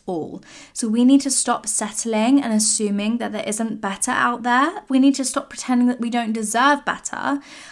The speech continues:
and just know that there is someone out there that will want to show you every day that you are loved, want to show you every day how lucky you are, uh, wait, how lucky they are to have you.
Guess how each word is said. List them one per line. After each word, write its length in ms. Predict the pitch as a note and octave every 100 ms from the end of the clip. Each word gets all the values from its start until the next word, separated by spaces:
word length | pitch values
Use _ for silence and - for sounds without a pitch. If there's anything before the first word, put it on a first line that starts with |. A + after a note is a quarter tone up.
| - -
and 640 | B3+ A#3+ A#3+ A#3 A#3+ A#3+ -
just 260 | C4 B3
know 240 | A#3 B3 A#3
that 120 | G#3+
there 160 | A3+ -
is 160 | G#3+
someone 280 | A3 G#3+ G3+
out 180 | G3+ G3
there 260 | G3 G3 G3
that 140 | -
will 500 | G#3 G#3+ G#3+ G#3+ G#3+ - _ _
want 520 | A3 G#3+ G3+ G#3 A#3+ A3+
to 60 |
show 200 | A3+ A#3+
you 340 | A#3 A3 A3 A3
every 300 | A3+ B3+ C#4+
day 200 | A3+ F3
that 100 | F#3
you 160 | F#3 F#3+
are 120 | F#3
loved, 460 | F#3 F3+ A3 - - - - -
want 160 | C4+ B3+
to 40 |
show 140 | - B3+
you 180 | B3
every 240 | - A3+ A#3+
day 220 | A3+ G#3+
how 280 | G#3+ A#3 B3+
lucky 400 | C4+ C#4 - E4
you 220 | A#3+ G#3+
are, 220 | F#3+ - - -
uh, 100 | A3+
wait, 200 | A3+ G#3+
how 180 | C4 C#4
lucky 300 | C#4 C#4 C#4
they 240 | B3 D4+
are 280 | A3 G3 A3
to 100 | B3
have 200 | B3+ B3+
you. 420 | B3 C#4+ F3+ F3